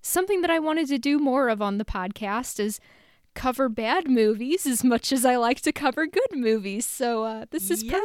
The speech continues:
Speaker 1: perfect. And the movie in question that we are talking about is the twenty twenty-one, yes, you heard that correctly, twenty twenty-one film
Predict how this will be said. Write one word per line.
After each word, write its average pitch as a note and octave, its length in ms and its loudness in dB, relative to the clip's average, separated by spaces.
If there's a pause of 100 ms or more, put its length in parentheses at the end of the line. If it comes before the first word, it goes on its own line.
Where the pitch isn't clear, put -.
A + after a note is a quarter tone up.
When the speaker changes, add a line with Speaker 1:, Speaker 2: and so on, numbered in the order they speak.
(120)
Speaker 1:
perfect. - 400 -4 (600)
And A3+ 280 0
the B3 80 0
movie D#4+ 360 2
in B3+ 120 2
question B3 580 -2
that G3+ 140 -4
we A#3 100 -4
are B3+ 80 -2
talking C4+ 420 -2
about F#3+ 540 -2 (560)
is A#3 400 0
the A#3 140 0
twenty E4 500 0
twenty-one, B3+ 1080 2
yes, A3 460 -2
you A3 80 -6
heard G3+ 220 -6
that B3+ 160 -8
correctly, A3+ 440 -6
twenty B3+ 380 -4
twenty-one C4 680 0
film G3 520 -4